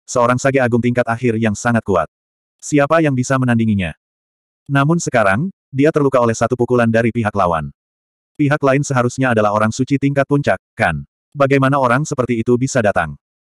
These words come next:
Begitu kuat, wajah tetua suci itu dipenuhi dengan ketakutan. Tubuhnya gemetar dan ki serta darahnya melonjak. Lin Xuan menatap lawan bicaranya dengan heran. "Kamu sebenarnya tidak mati.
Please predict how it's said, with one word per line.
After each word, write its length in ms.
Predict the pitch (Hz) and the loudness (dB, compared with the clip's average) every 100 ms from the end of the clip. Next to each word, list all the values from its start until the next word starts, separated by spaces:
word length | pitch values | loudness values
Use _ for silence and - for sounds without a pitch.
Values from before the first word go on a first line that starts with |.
| _ _ | _ _
Begitu 400 | 147 143 151 156 | -4 0 2 2
kuat, 240 | 135 101 82 _ | 2 0 0 _
wajah 320 | 143 139 156 | 0 2 2
tetua 320 | 156 143 127 | 0 0 0
suci 240 | 131 127 127 | 0 -2 0
itu 240 | 120 123 | 2 2
dipenuhi 400 | 127 113 117 120 | 2 0 0 0
dengan 320 | 104 120 123 | 0 0 0
ketakutan. 480 | 113 101 101 90 78 69 _ _ | 0 -2 -2 -2 -4 -8 _ _
Tubuhnya 400 | 151 139 139 156 | 0 2 2 0
gemetar 360 | 147 127 127 131 | 0 0 2 2
dan 160 | 120 120 | 0 0
ki 120 | 123 | -2
serta 280 | 123 117 107 | -2 0 2
darahnya 400 | 107 117 131 104 | 2 2 0 0
melonjak. 360 | 98 95 87 76 _ _ _ _ _ _ _ | 0 0 -2 -6 _ _ _ _ _ _ _
Lin 160 | 147 143 | -2 0
Xuan 240 | 151 151 | 0 0
menatap 280 | 139 120 127 | 2 0 0
lawan 320 | 123 117 127 | 2 2 2
bicaranya 480 | 117 113 110 127 95 | 0 0 2 2 0
dengan 240 | 101 127 | 0 0
heran. 400 | 113 104 90 76 - _ _ | 0 0 -2 -4 -12 _ _
"Kamu 240 | 147 156 | 0 0
sebenarnya 480 | 160 135 120 120 127 | 0 0 2 2 0
tidak 240 | 135 120 | 0 0
mati. 320 | 107 101 87 | 0 -2 -4